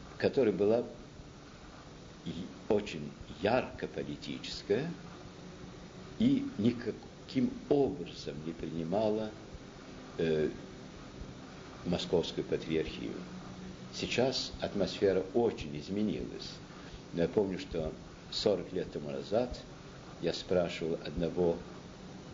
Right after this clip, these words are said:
э, из их священников, который был настоятелем их прихода в Лондоне, что он обо мне думает,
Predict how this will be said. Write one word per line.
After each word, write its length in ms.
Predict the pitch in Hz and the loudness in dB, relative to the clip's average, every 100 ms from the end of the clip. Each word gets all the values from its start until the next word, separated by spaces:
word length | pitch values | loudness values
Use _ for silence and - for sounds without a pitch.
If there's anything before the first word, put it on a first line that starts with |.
| - - - - - | -12 -12 -12 -6 -2
э, 220 | 73 73 71 | 2 2 0
из 260 | 76 71 - | -2 -2 -2
их 140 | 80 - | -2 -2
священников, 760 | 82 71 - 92 117 - - - | 0 -2 4 4 4 0 -4 0
который 320 | 80 82 78 | 0 0 -2
был 120 | 85 | 0
настоятелем 800 | 80 80 - 78 78 71 - 67 64 62 - - - - - - - - | 0 0 0 2 2 0 -4 -6 -6 -6 -8 -8 -6 -6 -8 -8 -8 -6
их 160 | 71 - | -4 -2
прихода 480 | - 82 92 78 78 | 0 2 4 4 2
в 160 | 82 92 | 2 4
Лондоне, 440 | 113 104 87 82 - | 4 4 0 -2 -4
что 320 | - 95 80 | 2 4 4
он 60 | 73 - | 2 -2
обо 220 | 87 85 90 | 0 2 4
мне 280 | 92 92 | 6 6
думает, 460 | - 98 90 71 | 4 4 4 2